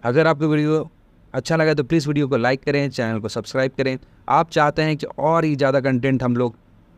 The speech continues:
अपलोड करें तो प्लीज़ हमें कमेंट में भी बताइए कौन सा टॉपिक के ऊपर आप वीडियो चाहते हैं नेक्स्ट, और हमें सब्सक्राइब करें, हमें सपोर्ट करें ताकि हम लोग मोटिवेट होकर और ज़्यादा कंटेंट, हाई क्वालिटी कंटेंट आपके लिए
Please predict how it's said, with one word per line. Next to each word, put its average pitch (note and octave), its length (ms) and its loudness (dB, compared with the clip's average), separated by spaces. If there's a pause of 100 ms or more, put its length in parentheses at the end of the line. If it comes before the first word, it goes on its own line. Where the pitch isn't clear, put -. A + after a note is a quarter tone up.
(500)
अपलोड C#3 340 2
करें C3+ 240 0
तो B2 80 -8
प्लीज़ D3 260 0
हमें D3 220 2
कमेंट C3 220 2
में C#3+ 80 2
भी C#3+ 40 2
बताइए C3+ 380 2
कौन B2 240 0
सा B2 80 -2
टॉपिक A#2 340 -2
के B2 100 -2
ऊपर A2+ 200 0
आप G#2+ 140 -2
वीडियो A2 200 -2
चाहते C3+ 280 0
हैं C3 80 -2
नेक्स्ट, B2 280 -4 (500)
और F#3+ 200 2
हमें F3+ 380 2
सब्सक्राइब D3+ 540 -2
करें, D#3 420 0 (140)
हमें B2+ 140 0
सपोर्ट C#3+ 400 0
करें C#3+ 280 0 (480)
ताकि F3+ 240 2
हम F3+ 120 4
लोग E3 140 2
मोटिवेट C#3+ 480 0
होकर B2 220 0
और D#3+ 380 2
ज़्यादा B2+ 420 2 (160)
कंटेंट, A#2+ 440 0
हाई D#3+ 200 2
क्वालिटी B2 340 2
कंटेंट A2+ 360 -2
आपके G#2+ 280 -2
लिए A2+ 240 2